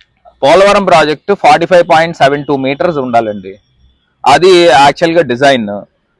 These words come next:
దానికి సంబంధించి సుమారుగా నూట తొంభై టీఎంసీలు వాటర్ స్టోరేజ్ కెపాసిటీ. ఇప్పుడు దాన్ని ఏం చేస్తా ఉన్నారు? దీన్ని నలభై ఒక్క మీటర్లు కుదించే కార్యక్రమము చంద్రబాబు నాయుడు గారు ప్రభుత్వం చేస్తున్నారు.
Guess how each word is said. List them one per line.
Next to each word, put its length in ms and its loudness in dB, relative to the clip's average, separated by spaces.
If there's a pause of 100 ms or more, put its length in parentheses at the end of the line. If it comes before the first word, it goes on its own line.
(180)
దానికి 360 0
సంబంధించి 960 0
సుమారుగా 600 2
నూట 400 -2
తొంభై 840 -2 (460)
టీఎంసీలు 580 2
వాటర్ 380 2
స్టోరేజ్ 460 -2
కెపాసిటీ. 500 -4
ఇప్పుడు 680 -18
దాన్ని 300 0
ఏం 200 0
చేస్తా 300 2
ఉన్నారు? 560 -2 (440)
దీన్ని 400 -2
నలభై 320 2
ఒక్క 160 0
మీటర్లు 420 -2 (100)
కుదించే 380 -4
కార్యక్రమము 760 -2
చంద్రబాబు 480 2
నాయుడు 220 2
గారు 100 0
ప్రభుత్వం 420 -2
చేస్తున్నారు. 420 -10